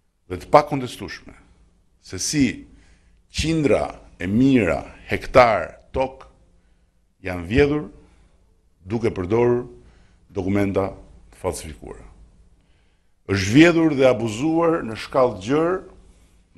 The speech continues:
në një sistem që ka siguruar një lidhje të shkurtër mes grabitësve, pushtetit ekzekutiv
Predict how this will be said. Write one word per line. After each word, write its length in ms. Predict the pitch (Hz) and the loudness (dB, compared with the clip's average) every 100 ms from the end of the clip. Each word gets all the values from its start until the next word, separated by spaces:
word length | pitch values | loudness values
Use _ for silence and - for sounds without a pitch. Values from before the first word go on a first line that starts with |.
| 98 | -4
në 100 | 104 | 0
një 160 | 117 117 117 - - - - _ _ _ _ _ _ _ _ _ _ _ - | 2 2 0 -6 -20 -20 -20 _ _ _ _ _ _ _ _ _ _ _ -10
sistem 760 | - - 123 - - 156 165 180 - - _ _ _ _ - | -6 -2 0 0 4 4 4 -8 -16 -20 _ _ _ _ -12
që 160 | 110 | -8
ka 120 | 110 98 | -4 -4
siguruar 760 | - - 143 143 139 92 64 - - - - _ _ _ _ _ | -4 -4 0 4 4 2 -4 -10 -20 -20 -20 _ _ _ _ _
një 140 | 95 104 | -6 2
lidhje 220 | 123 113 | 4 4
të 100 | 95 | 0
shkurtër 460 | - 135 135 170 - - - - - _ _ _ | -2 -2 0 -4 -6 -12 -20 -20 -20 _ _ _
mes 320 | 101 120 120 - - - - - _ _ _ _ _ _ - | 2 4 2 -2 -10 -14 -20 -20 _ _ _ _ _ _ -8
grabitësve, 580 | 101 92 110 123 135 160 - - - _ _ _ _ _ _ _ _ _ _ _ _ - | -4 -2 -2 -4 -6 -8 -10 -20 -20 _ _ _ _ _ _ _ _ _ _ _ _ -10
pushtetit 640 | 113 - 131 131 139 - - - - _ _ _ - | -6 2 4 4 -2 -8 -18 -20 -20 _ _ _ -8
ekzekutiv 600 | 110 113 117 117 123 - | -2 0 0 -2 -4 -6